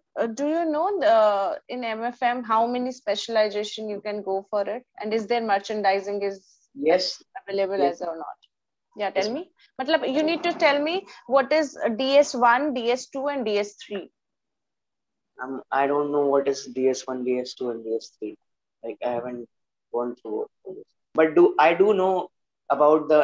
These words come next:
Speaker 2: M F M part, that merchandising part, it is product manager.
Speaker 1: But I'm
Speaker 2: Yeah.
Speaker 1: asking about the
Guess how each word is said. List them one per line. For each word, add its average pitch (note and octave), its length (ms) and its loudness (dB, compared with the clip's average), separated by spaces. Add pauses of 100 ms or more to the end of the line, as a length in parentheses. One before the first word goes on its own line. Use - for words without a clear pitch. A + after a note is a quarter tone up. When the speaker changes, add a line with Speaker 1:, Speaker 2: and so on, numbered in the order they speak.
Speaker 2:
M D3+ 80 2
F D3 140 -2
M E3 140 -4
part, D3 340 0
that C#3 180 0
merchandising C3+ 640 -6
part, C3 240 -6
it B2+ 80 -14
is - 220 -6
product C#3 380 2
manager. C3 460 -2 (260)
Speaker 1:
But B3+ 120 -4
I'm C#4 160 4
Speaker 2:
Yeah. D4+ 160 0
Speaker 1:
asking D#4 480 -10 (160)
about B3 340 -2
the C#4+ 80 -6